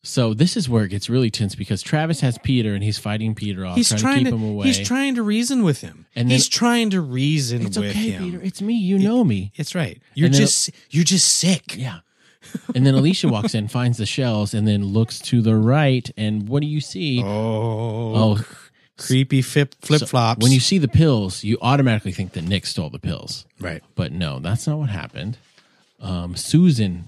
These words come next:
Speaker 1: is her name, right? The, the,
Speaker 2: Yes,
Speaker 1: the neighbor.
Speaker 2: Susan.
Speaker 1: You see the feet under the door, and then you see the creep. Who has a swinging door in their house?
Speaker 2: It's, um,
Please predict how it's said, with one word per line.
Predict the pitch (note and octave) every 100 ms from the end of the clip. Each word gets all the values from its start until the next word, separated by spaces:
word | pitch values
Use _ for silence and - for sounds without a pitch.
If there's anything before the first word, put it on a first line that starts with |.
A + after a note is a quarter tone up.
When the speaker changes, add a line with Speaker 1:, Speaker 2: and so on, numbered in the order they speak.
| -
Speaker 1:
is | G2
her | G2+ F#2
name, | E2 D2+ D#2+
right? | F#2+ G#2 - _ _ _ _
The, | - -
the, | F#2+ F#2
Speaker 2:
Yes, | F2 - F#2+
Speaker 1:
the | F#2
neighbor. | F2+ G2+ C3
Speaker 2:
Susan. | D3 E2+ - - _
Speaker 1:
You | G#2+ G#2+
see | G#2+ - C3+ C3 C3 C3 C3
the | G2+
feet | F#2 - D#3 D3 D3
under | A#2+ C3+
the | C3 C3
door, | A2 G2 G2 G2 G2 G2+ _ _
and | G2+ F#2+
then |
you | F#2+
see | F#2 A#2
the | F#2
creep. | - C3+ C3 -
Who | - G#3
has | F#3 B2+
a |
swinging | - - G2+ F#2+ F#2+
door | F#2 F2 F2+
in | G2
their | G#2+
house? | G#2+ C#3 D3+ - - -
Speaker 2:
It's, | - - - _ - -
um, | G#2 F#2+ F#2 F#2 F#2 F#2 F#2